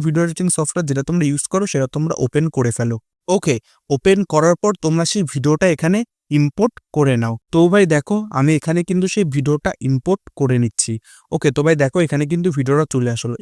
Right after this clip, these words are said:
এবার আমি কি করব, আমি সেই সাউন্ডটাও নিয়ে নেবো যেটা আমি কিছুক্ষণ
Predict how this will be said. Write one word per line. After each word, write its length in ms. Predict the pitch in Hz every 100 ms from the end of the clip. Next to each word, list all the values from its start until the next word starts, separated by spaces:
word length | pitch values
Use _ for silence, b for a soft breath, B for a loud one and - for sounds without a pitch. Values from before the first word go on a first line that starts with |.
| 131
এবার 160 | 151 175
আমি 100 | 196 180
কি 80 | 208 202
করব, 220 | 202 170 185 B B B
আমি 100 | 143 156
সেই 120 | 196 -
সাউন্ডটাও 440 | 139 135 151 190 196
নিয়ে 120 | 185 196
নেবো 160 | 196 185 139
যেটা 200 | 139 170 160
আমি 120 | 190 - B -
কিছুক্ষণ 420 | 143 139 - 160